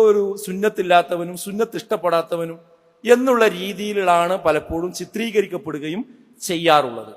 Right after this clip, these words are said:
എന്നാൽ ഈ ഷാബാൻ മാസത്തിൽ തന്നെ കൃത്യമായി റസൂലുള്ളാഹി സ്വല്ലല്ലാഹു അലൈഹി വസല്ലം പഠിപ്പിച്ച കുറേ കാര്യങ്ങളുണ്ട്. ആ കാര്യങ്ങളെപ്പറ്റി, ഷാബാനിന്റെ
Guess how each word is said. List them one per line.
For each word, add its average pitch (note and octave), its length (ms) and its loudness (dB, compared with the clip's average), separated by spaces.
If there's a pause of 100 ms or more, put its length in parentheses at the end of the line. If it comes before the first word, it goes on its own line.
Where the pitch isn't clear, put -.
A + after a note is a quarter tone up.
(580)
എന്നാൽ A3+ 240 8 (600)
ഈ - 20 -4 (140)
ഷാബാൻ A#3+ 400 10 (120)
മാസത്തിൽ G#3+ 380 2 (100)
തന്നെ G3 280 0 (540)
കൃത്യമായി G#3+ 720 6
റസൂലുള്ളാഹി A3 480 4
സ്വല്ലല്ലാഹു F#3+ 280 2
അലൈഹി F#3 100 -6
വസല്ലം G3 280 -2
പഠിപ്പിച്ച F3 440 -2 (100)
കുറേ G3 140 2 (100)
കാര്യങ്ങളുണ്ട്. E3+ 500 -2 (840)
ആ - 20 12 (180)
കാര്യങ്ങളെപ്പറ്റി, G#3 720 6 (100)
ഷാബാനിന്റെ G3+ 600 4